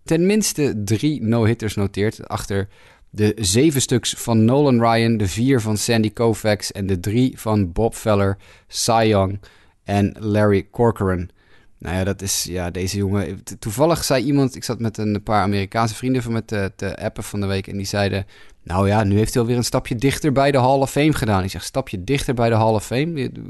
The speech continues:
Toen hij twee no-hitters had en al die statistieken zat hij er ook al in voor mij, hoor. Ik weet niet, maar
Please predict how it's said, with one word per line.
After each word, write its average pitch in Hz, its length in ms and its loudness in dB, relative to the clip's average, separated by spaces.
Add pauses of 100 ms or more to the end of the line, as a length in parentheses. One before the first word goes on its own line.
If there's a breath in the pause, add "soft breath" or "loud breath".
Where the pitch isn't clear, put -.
(460)
Toen 127 120 0
hij 117 120 2
twee 139 260 2
no-hitters 127 420 2
had 113 180 0
en 110 100 -4
al 110 100 -2
die 113 80 -2
statistieken 113 500 -6
zat 107 80 -2
hij 107 100 -4
er 113 60 0
ook 143 140 0
al 117 80 0
in 98 120 2
voor 90 100 -4
mij, 90 180 -4
hoor. 78 100 -6
Ik 71 60 -10
weet 131 180 -4
niet, 101 200 -8
maar 110 160 -12